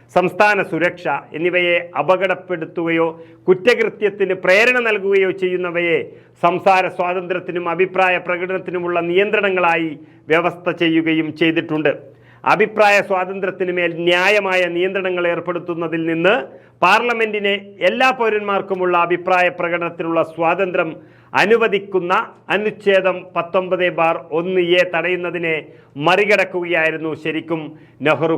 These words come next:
കൊണ്ടുവന്ന ഭേദഗതിയുടെ പിന്നിൽ എന്ന് വിദഗ്ധർ പറയുന്നുണ്ട്. വർഗീയ വിദ്വേഷം പ്രസംഗിക്കുന്നത് ഉൾപ്പെടെയുള്ളവയെ അഭിപ്രായ സ്വാതന്ത്ര്യം എന്നതിൻ്റെ പരിധിയിൽ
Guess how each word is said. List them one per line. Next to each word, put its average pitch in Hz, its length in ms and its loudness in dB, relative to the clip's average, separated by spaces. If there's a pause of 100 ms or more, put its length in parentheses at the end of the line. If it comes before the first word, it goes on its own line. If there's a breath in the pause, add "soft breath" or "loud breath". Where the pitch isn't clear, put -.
കൊണ്ടുവന്ന 151 440 0 (120)
ഭേദഗതിയുടെ 143 680 -2
പിന്നിൽ 147 300 -2 (220)
എന്ന് 147 180 0
വിദഗ്ധർ 139 480 0
പറയുന്നുണ്ട്. 131 500 -4 (720 loud breath)
വർഗീയ 208 400 4
വിദ്വേഷം 214 420 -2
പ്രസംഗിക്കുന്നത് 208 720 -6
ഉൾപ്പെടെയുള്ളവയെ 180 760 0 (120)
അഭിപ്രായ 190 420 2 (140)
സ്വാതന്ത്ര്യം 202 500 -2 (220)
എന്നതിൻ്റെ 165 440 0 (440 loud breath)
പരിധിയിൽ 240 440 2